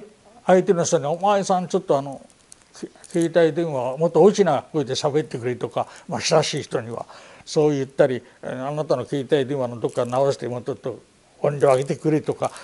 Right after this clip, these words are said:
そんなような会話をしていたんですが、ある時ですね、この喋ってる携帯をこ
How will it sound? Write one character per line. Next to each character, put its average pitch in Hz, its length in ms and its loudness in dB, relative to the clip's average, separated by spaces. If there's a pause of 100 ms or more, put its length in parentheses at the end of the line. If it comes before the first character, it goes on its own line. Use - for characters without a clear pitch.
そ 226 180 2
ん 233 100 -2
な 202 120 6
よ 202 100 10
う - 20 6
な 139 100 4
会 160 260 4
話 151 140 8
を 131 120 2
し - 100 -8
て 165 280 2
い 147 60 -6
た 170 140 4
ん 135 140 -4
で 123 100 -8
す - 140 -8
が、 143 260 -2 (2500)
あ 202 140 8
る 165 100 2
時 127 280 -8
で 127 100 -12
す - 160 -12
ね、 123 180 -6 (120)
こ - 120 -2
の 156 200 -6 (580)
喋 180 320 6
っ - 20 -16
て - 160 0
る 131 160 -2
携 180 260 2
帯 175 120 4
を 165 220 0 (200)
こ - 360 0